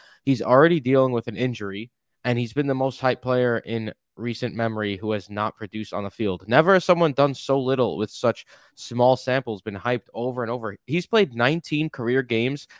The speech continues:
He's seen a total of seventy-seven targets for fifty-five catches, five hundred ninety-one yards,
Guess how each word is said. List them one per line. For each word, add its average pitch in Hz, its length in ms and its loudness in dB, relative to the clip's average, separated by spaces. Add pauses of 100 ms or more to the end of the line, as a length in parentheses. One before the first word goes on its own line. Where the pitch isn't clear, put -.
(360)
He's 143 140 -6
seen 170 140 0
a 170 40 2
total 156 280 0
of 120 80 -8
seventy-seven 127 720 -2
targets 117 360 0
for - 140 -14
fifty-five 127 600 0
catches, 110 460 -4
five 131 440 -2
hundred 143 320 0
ninety-one 123 400 -2
yards, 98 400 -2